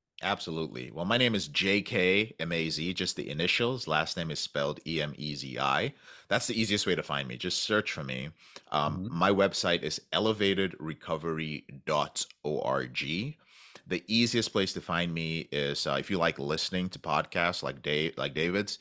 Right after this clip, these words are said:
Speaker 1: um, our podcast is called the Porn Reboot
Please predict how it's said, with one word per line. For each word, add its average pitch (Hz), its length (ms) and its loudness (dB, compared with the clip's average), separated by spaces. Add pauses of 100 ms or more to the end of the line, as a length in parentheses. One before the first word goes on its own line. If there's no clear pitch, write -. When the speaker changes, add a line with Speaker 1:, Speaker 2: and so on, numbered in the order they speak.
(360)
Speaker 1:
um, 73 540 -2
our 101 180 4
podcast 90 540 0
is 80 100 -4
called 76 280 -4
the 71 60 -8
Porn 82 580 -6
Reboot 71 640 -10